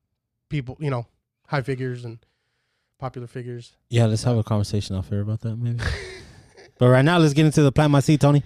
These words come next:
Speaker 1: Yeah.
Speaker 2: <clears throat> Holla at a player. Plant My Seed. I, ca-, I, ca-, I gave, uh, the listeners a little heads up what we're doing already.
Speaker 1: Okay, real quick.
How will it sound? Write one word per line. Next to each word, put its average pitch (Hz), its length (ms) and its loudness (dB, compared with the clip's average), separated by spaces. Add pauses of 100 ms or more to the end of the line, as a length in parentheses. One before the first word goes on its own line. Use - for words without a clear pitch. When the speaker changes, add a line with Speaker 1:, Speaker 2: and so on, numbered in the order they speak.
(160)
Speaker 1:
Yeah. 269 520 2 (160)
Speaker 2:
<clears throat> - 180 -14
Holla 165 640 2
at 170 60 4
a 147 40 -2
player. 185 360 2 (400)
Plant 196 160 4
My 180 80 4
Seed. 190 180 2
I, 175 120 4
ca-, - 200 -2
I, 147 80 2
ca-, 160 400 2
I 139 120 4
gave, 139 260 4
uh, 127 180 4
the 113 140 0
listeners 123 420 0
a 120 60 2
little 120 180 4
heads 120 240 2
up 123 140 2
what 117 160 0
we're 113 80 0
doing 127 240 2
already. 131 440 2
Speaker 1:
Okay, 185 200 -4
real 247 120 -2
quick. 196 320 -4